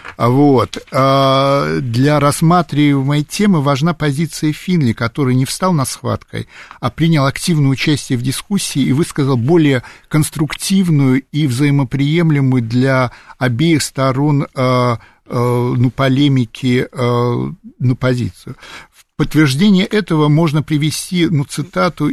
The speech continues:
из ещё одного, э, ну, письма, э, Владислава Андреева к Мозесу Финли. Это письмо от восьмого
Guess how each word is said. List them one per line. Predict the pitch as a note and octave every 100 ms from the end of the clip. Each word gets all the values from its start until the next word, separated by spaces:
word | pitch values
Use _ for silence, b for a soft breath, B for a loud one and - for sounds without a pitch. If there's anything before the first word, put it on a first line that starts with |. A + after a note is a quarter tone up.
| -
из | D3+ D3+ B2+
ещё | E3 C#3+ - - E3
одного, | C3 A2 B2 B2 A#2+ B2+ B2 A#2 b b b _ _ -
э, | - B2+ B2+ B2 C3
ну, | B2+
письма, | - B2+ - C3 D#3 E3+ D#3 D3 -
э, | B2
Владислава | A2+ B2 A#2+ B2+ - C3+ C#3 B2+ A#2 - _
Андреева | B2+ B2+ A#2+ D#3+ D#3 B2 A#2
к | B2+
Мозесу | B2+ A2 G#2+ B2
Финли. | - F3 E3+ B2
Это | A#2
письмо | A2 A2+ D3
от | C#3 -
восьмого | B2 - B2+ B2+ A2+